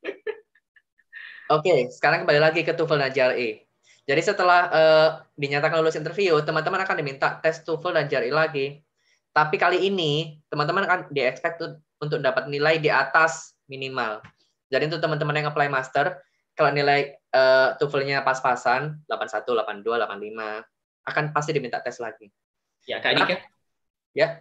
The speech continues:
Speaker 1: Ya, mohon maaf, sebelumnya waktu belum, sebelum, eh, sewaktu mau apply itu kita pakai kos sendiri, ya, Kak, ya,
Speaker 2: Yap.
Speaker 1: untuk toefl-nya, dan itu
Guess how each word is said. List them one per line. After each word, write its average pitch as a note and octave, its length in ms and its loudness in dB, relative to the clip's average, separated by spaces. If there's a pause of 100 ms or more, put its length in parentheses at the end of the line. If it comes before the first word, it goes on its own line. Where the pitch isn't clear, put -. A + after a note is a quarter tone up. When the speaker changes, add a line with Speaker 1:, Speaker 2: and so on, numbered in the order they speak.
(680)
Speaker 1:
Ya, C#3 160 -6
mohon C#3+ 160 -6
maaf, C#3+ 400 -6
sebelumnya D#3 560 -4
waktu D#3 320 -6
belum, C3+ 320 -2
sebelum, B2+ 400 -6
eh, A#2+ 320 -2
sewaktu A#2+ 320 -6
mau A2 80 -2
apply A#2 320 -6
itu C3 320 -10
kita - 240 -10
pakai B2+ 320 -8
kos - 320 -14
sendiri, A#2+ 480 -6 (160)
ya, F#2 160 -12
Kak, C#2 120 -10
ya, F2 120 -6
Speaker 2:
Yap. - 560 -2
Speaker 1:
untuk A2+ 320 -2 (480)
toefl-nya, A#2+ 600 -6
dan C3 120 0
itu F3 640 -2